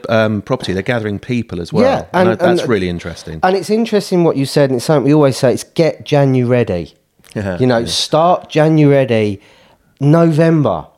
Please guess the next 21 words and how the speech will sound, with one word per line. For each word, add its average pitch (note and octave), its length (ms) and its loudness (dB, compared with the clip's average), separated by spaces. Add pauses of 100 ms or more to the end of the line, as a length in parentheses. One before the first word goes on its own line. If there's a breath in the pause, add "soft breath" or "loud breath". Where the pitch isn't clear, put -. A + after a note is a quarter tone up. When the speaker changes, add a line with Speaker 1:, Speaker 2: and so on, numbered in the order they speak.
(160)
Speaker 2:
you C3 80 0
know, A#2 140 2
Speaker 1:
Yeah. A2 180 -6
Speaker 2:
because D3+ 340 2
you F#3 120 0
can't G#3 580 0
stop. - 460 -2
There D3+ 180 0
isn't, F3+ 320 2 (300 loud breath)
we F#3 100 4
have, A3 160 2
we F3+ 80 -4
don't A3+ 220 0
have G3+ 100 0
a F3+ 60 -4
Christmas E3+ 400 -2
gap E3+ 240 0
where D3+ 100 0
we D#3+ 140 2
can D#3+ 200 2
wind D#3 300 2